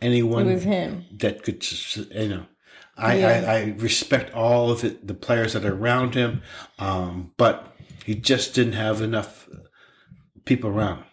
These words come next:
Speaker 2: Right. No, I completely agree. I completely agree. But
Speaker 1: So
Speaker 2: how do you fe-, feel about tonight's game?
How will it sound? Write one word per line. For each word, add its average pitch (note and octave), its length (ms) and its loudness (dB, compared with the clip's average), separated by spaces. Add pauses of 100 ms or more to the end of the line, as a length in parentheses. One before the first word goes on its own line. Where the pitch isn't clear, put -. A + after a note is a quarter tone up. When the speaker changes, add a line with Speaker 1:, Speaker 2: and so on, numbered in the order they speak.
(120)
Speaker 2:
Right. F3 420 -2
No, C#4 160 6
I D#4 140 8
completely C#4+ 540 4
agree. G#3 500 0 (180)
I G3 120 -2
completely F#3+ 540 -2
agree. F3 260 -6
But F3 80 -10
Speaker 1:
So F3 360 2
Speaker 2:
how A3 160 4
do A3 60 6
you A3 120 2
fe-, G#3 180 -2
feel G3+ 200 0
about F#3 280 -2
tonight's F3+ 340 -2
game? F3 300 -4